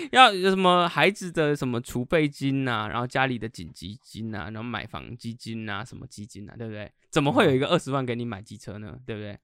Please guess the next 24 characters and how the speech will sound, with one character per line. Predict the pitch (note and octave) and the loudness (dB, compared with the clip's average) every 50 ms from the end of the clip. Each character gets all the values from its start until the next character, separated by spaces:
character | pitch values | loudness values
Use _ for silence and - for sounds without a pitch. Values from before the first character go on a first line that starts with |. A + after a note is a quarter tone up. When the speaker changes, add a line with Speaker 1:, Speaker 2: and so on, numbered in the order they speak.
| _ _ _ _ _ _ _ _ _ _ _ _ _ - | _ _ _ _ _ _ _ _ _ _ _ _ _ -10
Speaker 2:
哎， | - F#3+ | -8 -4
可 | - - C#3+ | -2 -2 0
是， | C#3+ F#3 G#3+ F3+ A3 E4 - - - | 2 2 2 2 2 0 -4 -8 -4
可 | - - | -2 0
是 | C#3+ F#3 | 2 6
那， | G#3 A3+ - D#3+ D3 | 10 10 12 12 12
那 | F#3+ G#3+ | 10 8
我 | F3 | 8
们 | B2+ A2+ A2 A2 | 8 6 4 4
这 | G#2+ D#3 | 4 4
样 | C3+ A2+ | 4 4
讲 | G#2+ A2 F#2+ F2 | 2 0 -2 -2
哈， | - F2+ | -4 -6
如 | F#2 B2 D#3 | -2 0 2
果 | D#3+ A#2 | 4 4
你 | A2 | 4
在 | G#2 C3+ B2+ | 4 4 2
结 | B2 - G#2+ | 2 2 -4
婚 | F#2 A2 A#2 A#2 | -4 -4 -4 -6
前 | A2+ - F#2+ F2 F2 F2 _ _ _ _ _ _ _ _ _ | -6 -6 -8 -8 -8 -12 _ _ _ _ _ _ _ _ _
一 | - - | -6 -4
天， | A#2 - C#3 A#2 G#2+ G#2+ G#2+ G#2 - _ _ _ _ _ _ _ - - _ _ _ | 0 4 6 6 6 4 2 -8 -18 _ _ _ _ _ _ _ -20 -20 _ _ _
然 | - A2+ A2+ A2 | -4 -4 -2 2
后 | C3 C3 C3 B2 A2+ A2 | 6 6 8 8 6 4